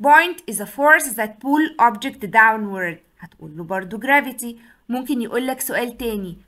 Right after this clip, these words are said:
both true or false. Gravity is a force that pull object upward. هل الجرافيتي بتسحب الأجسام لفوق؟ لا طبعا، الجملة هتبقى غلط، لازم أكتبها downward.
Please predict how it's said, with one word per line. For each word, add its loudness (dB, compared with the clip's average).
both 0
true -6
or -4
false. -10
Gravity 2
is -4
a -6
force 0
that 0
pull -4
object 2
upward. 0
هل -2
الجرافيتي 0
بتسحب -6
الأجسام -2
لفوق؟ 2
لا -2
طبعا، 2
الجملة -8
هتبقى -6
غلط، 2
لازم -4
أكتبها 0
downward. 4